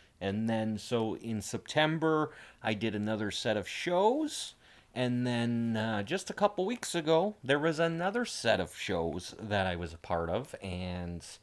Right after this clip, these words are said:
so the promotion that I was wrestling for is called C W E, Canadians Wrestling Elite.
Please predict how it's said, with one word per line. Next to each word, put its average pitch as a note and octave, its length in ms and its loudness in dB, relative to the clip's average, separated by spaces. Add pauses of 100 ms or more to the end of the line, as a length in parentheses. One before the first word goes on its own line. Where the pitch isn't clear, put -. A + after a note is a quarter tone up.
(220)
so - 200 -4
the A2 100 0
promotion B2+ 680 2
that F2 140 -2
I F2 100 -2
was E2 200 -6
wrestling F2+ 440 -2
for F#2+ 340 -6
is - 140 -12
called F2+ 340 -8
C D#3 280 -4
W G2 360 0
E, F#3+ 240 -4
Canadians F#2 680 -4
Wrestling G2+ 420 0
Elite. G#2+ 520 -4